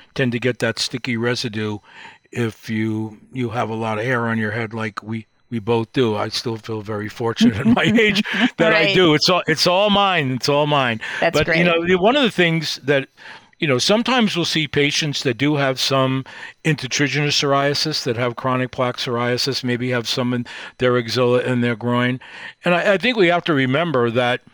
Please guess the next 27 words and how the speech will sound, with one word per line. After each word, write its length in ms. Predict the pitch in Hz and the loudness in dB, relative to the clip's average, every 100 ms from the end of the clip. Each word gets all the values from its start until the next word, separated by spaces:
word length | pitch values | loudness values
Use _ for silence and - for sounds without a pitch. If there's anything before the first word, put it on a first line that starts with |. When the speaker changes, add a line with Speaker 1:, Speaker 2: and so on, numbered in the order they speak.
| - - - _ - _ - 107 - 110 - | -20 -20 -20 _ -20 _ -14 -12 -12 -18 -10
Speaker 1:
formulations 720 | - 220 190 170 208 170 120 | 0 2 4 4 2 0 0
like 220 | 131 113 | 0 0
this 200 | 135 - | 0 2
are 60 | 127 | 0
not 300 | 151 160 - | 0 -2 0
absolutely 640 | 151 147 - 147 143 131 | 0 0 0 2 0 -2
contraindicated 1080 | - 139 127 - 120 190 262 - 123 117 110 | -2 -2 -2 -2 0 0 0 0 0 0 0
in 100 | 110 | 0
those 300 | 110 104 - | 0 -2 -4
locations, 640 | 104 - 104 104 143 139 110 | -6 -4 -2 -2 -2 -4 0
but 200 | 143 139 - - - | 0 0 -6 -10 -4
you 160 | 165 147 | 0 2
have 200 | 165 156 | 0 0
to 80 | 151 | 0
use 260 | 156 165 | 0 0
them 160 | 151 135 | 0 0
with 160 | 127 - | -2 2
caution. 480 | 160 170 - 110 | 4 4 2 0
But 160 | 107 143 | 0 0
if, 80 | 151 - - | 0 -6 -4
if 140 | 160 - | -2 -2
the 80 | - | 0
patient 420 | 165 196 202 147 | 2 2 2 2
was 220 | 151 135 | 2 2
going 280 | 147 143 143 | 2 2 0
to 140 | 139 | 0
utilize 840 | 120 131 143 135 127 120 123 117 | 0 2 2 2 4 4 2 0